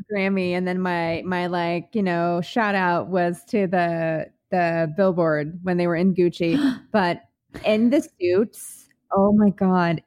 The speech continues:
Speaker 1: in the suits, I
Speaker 2: Yeah.
Speaker 1: died when they walked out. And Namjoon,
Speaker 2: Yeah.
Speaker 1: again, I'm gonna go to my bias, had his sh-, like, collar unbuttoned,
Speaker 2: Yeah.
Speaker 1: and he didn't have a tie on,
Speaker 2: Yeah.
Speaker 1: and he had those freaking glasses on,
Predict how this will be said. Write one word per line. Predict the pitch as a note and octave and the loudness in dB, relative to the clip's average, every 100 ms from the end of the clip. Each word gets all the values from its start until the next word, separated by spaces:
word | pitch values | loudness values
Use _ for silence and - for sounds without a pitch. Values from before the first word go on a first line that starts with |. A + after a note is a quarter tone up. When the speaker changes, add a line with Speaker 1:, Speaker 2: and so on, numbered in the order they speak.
| - | 0
Speaker 1:
in | G#3 G3+ G3 | 4 6 4
the | G3 | 2
suits, | G3 - F#3+ E3 E3 - - _ - | -2 2 2 2 -2 -12 -20 _ -4
I | F#3+ F3+ | 0 0
Speaker 2:
Yeah. | E3 D#3 | 0 0
Speaker 1:
died | G3+ F3+ F3 F3 | 2 4 2 2
when | F#3 | 2
they | F3+ | 2
walked | F#3 F3+ F3 - | 2 2 0 0
out. | E3+ E3 - | 0 0 -2
And | F#3 F3+ | -2 0
Namjoon, | F3+ A#3 C4 B3+ A#3+ | 2 2 4 4 4
Speaker 2:
Yeah. | A3+ A3+ A3 A#3 A3+ - | 4 4 4 2 -2 -8
Speaker 1:
again, | F3+ F#3+ G3 G3 G3+ G3+ | -4 0 2 2 2 0
I'm | - F#3 F3+ - | -2 -4 -6 -10
gonna | G#3 | -6
go | A#3+ | -2
to | C4 | 0
my | D4 | 0
bias, | C4 B3+ B3 A#3+ A#3+ B3 _ _ _ _ _ _ _ _ _ | 0 0 2 2 0 -4 _ _ _ _ _ _ _ _ _
had | G#3 G3+ | 0 2
his | G#3+ G3 | 4 2
sh-, | - - - | 0 -10 -6
like, | G#3 G3+ | -2 -2
collar | - G#3 G3 A3+ A#3+ | -4 -2 0 0 0
unbuttoned, | A#3+ B3+ A3+ G#3+ G3 | 2 4 4 4 4
Speaker 2:
Yeah. | A3 A3 A3 | 4 4 4
Speaker 1:
and | G#3 G3 | 4 4
he | |
didn't | F#3+ G#3 B3 | 4 2 2
have | B3+ | 0
a | |
tie | B3+ - A3+ A3 | -4 -4 -2 2
on, | G#3 | 2
Speaker 2:
Yeah. | G3+ G3+ | 2 0
Speaker 1:
and | G#3 G3 - | 0 -2 -4
he | F#3+ | -2
had | G#3 | 0
those | G3+ G3 - | 0 -2 -2
freaking | - G#3+ G3+ F#3 | -4 0 0 -2
glasses | G3 F#3 B3+ D#4 C4+ C4+ | -4 -6 -6 -4 -2 0
on, | B3 A3+ A#3 | 0 0 0